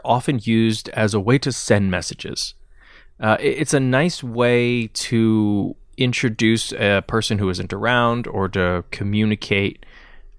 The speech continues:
um, with an N P C or for them to contact a party member, no matter where that person is located or the circumstances that they're in, and vice versa, right? So you can be in a situation where the party is in jail and, well,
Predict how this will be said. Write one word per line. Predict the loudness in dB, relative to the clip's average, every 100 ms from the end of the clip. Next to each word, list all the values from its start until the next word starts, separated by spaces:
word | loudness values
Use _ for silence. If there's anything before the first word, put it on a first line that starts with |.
| -4
um, | 0 0 0 -2
with | 0 0
an | 0 2
N | 2 2
P | 0
C | -2 0 2 2 2 2
or | 2 2
for | 2 0
them | 2 2 2
to | 0 2 2
contact | 0 0 2 0 -2
a |
party | -2 2 2
member, | 2 2 2 0 -2 -16 -16 -4
no | 0
matter | 2 4 2
where | 0 0 2
that | 2 -2
person | -4 -2 -2
is | 0
located | 2 2 2 2 0 -2 -2
or | 2
the | 2 2
circumstances | 2 0 4 0 2 0 2 0 0 -2 -4
that | 0 0
they're | 0 -4
in, | -6 -6 -10 -6
and | -2 0
vice | 0 -2
versa, | -4 -10 -10 -2
right? | 0 0
So | 0 0
you | 2 0
can | 2
be | 2
in |
a | 2
situation | 0 2 0 2
where | 2 2 2 -14 -6
the | -4
party | 2 2 4
is | 0 0
in | -2
jail | 0 2 2 0 -6 -14 -16 -16 -10
and, | -2 0 0 -2 -14 -20 -20 -6
well, | 2 2 2